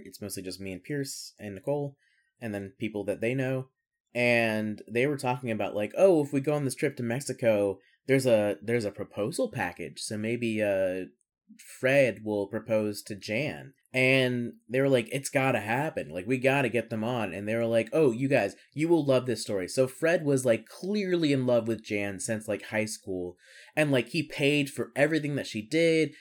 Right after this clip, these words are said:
We'd go on vacations, we'd go to dinner, and Fred would pay for everything that Jan did. And, like, clearly he was in love with her, and Jan obviously knew it. And, like, they didn't get together until, like, maybe, like, two years ago or whatever, during the quarantine. And, like, I was, like,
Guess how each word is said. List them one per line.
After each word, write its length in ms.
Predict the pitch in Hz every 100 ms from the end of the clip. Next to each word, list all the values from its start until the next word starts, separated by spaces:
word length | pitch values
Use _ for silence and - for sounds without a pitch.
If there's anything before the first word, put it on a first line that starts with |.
| _
We'd 180 | 123 113
go 100 | 113
on 120 | 107
vacations, 760 | 98 95 - 160 151 - 151 127
we'd 140 | 110
go 100 | 107
to 100 | 95
dinner, 480 | 98 139 160 160 147
and 220 | 131 110
Fred 260 | - 139 139
would 160 | 117
pay 160 | - 120
for 240 | 107 107 -
everything 600 | 123 135 127 107 107 98
that 160 | 98 92
Jan 280 | 101 98 90
did. 320 | 90 80 78 - - _
And, 180 | 139 139
like, 180 | 139 135
clearly 480 | - 240 240 196 139
he 140 | 156
was 160 | 147 131
in 100 | 131
love 180 | 123 127
with 140 | 113
her, 160 | 113 101
and 260 | 110 127
Jan 280 | 127 135 127
obviously 540 | 120 123 127 117 120
knew 300 | 101 107 110
it. 220 | 98 92 87 - - 131
And, 100 | 143
like, 160 | 131
they 100 | 147
didn't 140 | 180 170
get 140 | 160
together 420 | 139 127 123 117
until, 160 | 113 117
like, 160 | 113
maybe, 260 | 101 113 117
like, 200 | 110 98
two 180 | - 120
years 320 | 104 107 101
ago 220 | 95 92
or 80 | 90
whatever, 260 | 92 98 92
during 220 | - 180
the 80 | 143
quarantine. 680 | 165 180 151 110 107 85 85 -
And, 120 | 202
like, 180 | 202 185
I 160 | 165 220
was, 240 | 233 170
like, 260 | 185 -